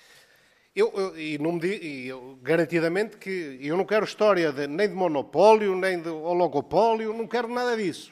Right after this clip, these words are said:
Não quero nada disso, Comandante. Há uma coisa muito certa. Eu, por exemplo, sou de um concelho de interior, que um concelho pequeno, tem dois ou três supermercados. Eh, p-, provavelmente até tem mais. Mas se te-, só pelo facto de ter essa quantidade de supermercados, então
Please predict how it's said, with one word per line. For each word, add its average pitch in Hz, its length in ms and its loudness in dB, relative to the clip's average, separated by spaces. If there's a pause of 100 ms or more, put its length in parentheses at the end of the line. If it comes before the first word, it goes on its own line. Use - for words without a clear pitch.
Não 156 160 -4
quero 240 220 2
nada 254 160 4
disso, 233 180 2
Comandante. 110 320 -2 (1000)
Há 190 120 2
uma 240 160 4
coisa 269 280 -2
muito 240 200 -4
certa. - 500 0 (540)
Eu, 156 100 -6
por 165 100 -10
exemplo, 202 220 0
sou 220 140 0
de 220 80 0
um 220 40 -2
concelho 202 520 0
de 151 80 -2
interior, 196 560 2
que - 160 -12
um 160 100 -16
concelho 170 380 -6
pequeno, 208 360 0
tem 160 280 0
dois 208 200 4
ou 185 80 4
três 220 200 0
supermercados. 214 840 -4 (880)
Eh, 131 580 -4 (120)
p-, 139 80 -18 (120)
provavelmente 175 340 2
até 185 120 -12
tem 175 140 0
mais. 127 340 -2 (480)
Mas 294 340 -6 (240)
se - 160 -14
te-, 185 220 0 (160)
só - 180 0
pelo 208 180 -2
facto - 340 -2
de - 80 -20
ter 165 200 0
essa 156 300 0
quantidade 160 440 0
de - 40 -14
supermercados, 196 640 -2
então 240 320 -4